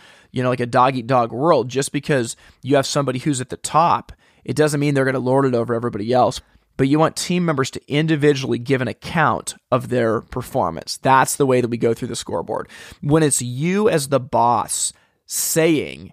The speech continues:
"Hey, this is how we did last week. Tom did this, and Joe did this, and Susan did this, and Amy did this," the team members start to tune it out because that becomes your scoreboard, not theirs.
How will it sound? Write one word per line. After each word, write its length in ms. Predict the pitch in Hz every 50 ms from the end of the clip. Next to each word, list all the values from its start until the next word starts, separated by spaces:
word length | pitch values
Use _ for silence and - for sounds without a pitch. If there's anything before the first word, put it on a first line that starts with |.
| _ _
"Hey, 240 | - 180 202 170 131
this 220 | 117 160 165 -
is 100 | 165 -
how 120 | 185 180
we 80 | 180 185
did 180 | 165 196 214 196
last 300 | 175 147 135 139 - -
week. 320 | 135 143 156 160 - - - - - _ _ -
Tom 280 | _ - 165 190 202 208
did 220 | 180 185 185 165
this, 380 | 151 196 202 185 139 120 - -
and 220 | 143 131 120 131 - - - _ _ _
Joe 300 | 123 123 147 165 190 196
did 260 | 165 185 180 180 156
this, 380 | 143 190 208 196 160 135 - -
and 140 | 135 123 123
Susan 400 | - - 175 185 185 190 190 175
did 220 | 180 185 165 143
this, 320 | 175 185 196 175 - -
and 120 | 262 - -
Amy 300 | - 143 160 180 185 185
did 260 | 180 170 180 175 160 147
this," 500 | 190 208 190 156 117 - - - - - - _ _ _ _ _ _ _ _
the 100 | - 147
team 240 | - - 185 185 190
members 260 | 208 208 190 190 -
start 200 | - 185 170 -
to 80 | 147 127
tune 260 | - - - 165 156
it 100 | 135 120
out 300 | 117 120 131 165 156 92
because 260 | 123 143 147 143 123
that 180 | 147 147 160 156
becomes 380 | 151 135 - 165 143 123 120
your 320 | 123 120 120 139 151 165 180
scoreboard, 800 | - - - - 135 131 127 127 123 123 123 117 110 - -
not 240 | - 123 123 - -
theirs. 360 | 95 101 - - - - -